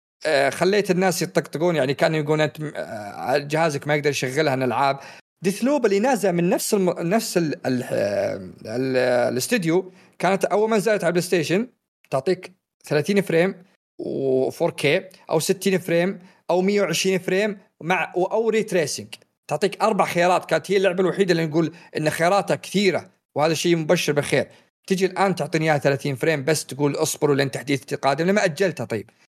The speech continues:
لو أجلتها أفضل لك مليون مرة. يعني الناس تبتزعل بعد التأجيل، لكن ما راح تزعل مثل الش-، الشيء ذا. يعني أنت تشوف كمية السب اللي جاي على تويتر حقتهم وكمية الطقطقة،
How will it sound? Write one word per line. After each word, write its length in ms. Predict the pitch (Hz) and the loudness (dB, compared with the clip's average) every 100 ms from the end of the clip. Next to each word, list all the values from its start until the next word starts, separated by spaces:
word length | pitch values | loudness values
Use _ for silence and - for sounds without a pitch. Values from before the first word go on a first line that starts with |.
| _ | _
لو 120 | 185 | -2
أجلتها 680 | 196 202 160 226 202 190 202 196 | 2 2 2 2 2 2 2 0
أفضل 400 | - - 214 190 | -2 -2 0 2
لك 160 | 170 | 0
مليون 320 | 165 185 233 | 0 0 2
مرة. 360 | 170 127 151 170 - - | 2 2 0 -2 -12 -4
يعني 180 | 143 165 | 0 2
الناس 260 | 190 220 | 2 0
تبتزعل 500 | - 156 220 175 156 | -2 -2 0 2 0
بعد 160 | 147 147 | 2 -2
التأجيل، 500 | - 143 135 139 175 - _ - | 0 -2 0 0 -2 -6 _ -2
لكن 260 | 170 190 | 0 2
ما 80 | 214 | 2
راح 100 | 214 | 0
تزعل 340 | 165 185 147 | 0 0 2
مثل 220 | 151 151 151 | 0 0 -2
الش-، 220 | 135 - | -2 -4
الشيء 300 | 127 - 120 | -4 -4 -6
ذا. 160 | 120 - _ _ _ | -8 -12 _ _ _
يعني 140 | 143 151 | 0 0
أنت 140 | 151 | 2
تشوف 360 | 185 185 240 - | 0 0 -2 0
كمية 360 | 180 175 208 202 | 2 4 4 2
السب 460 | 156 - 190 143 131 | 0 0 0 0 -4
اللي 140 | 135 | -2
جاي 200 | 135 180 | 0 2
على 160 | 135 135 | 2 0
تويتر 320 | - 170 131 | 2 0 0
حقتهم 540 | 135 127 143 - 143 - _ _ _ | -4 -2 -2 -4 -8 -10 _ _ _
وكمية 420 | 131 - 151 170 - | -8 -2 2 2 0
الطقطقة، 580 | - - 160 - 127 | -2 -2 -2 -2 -2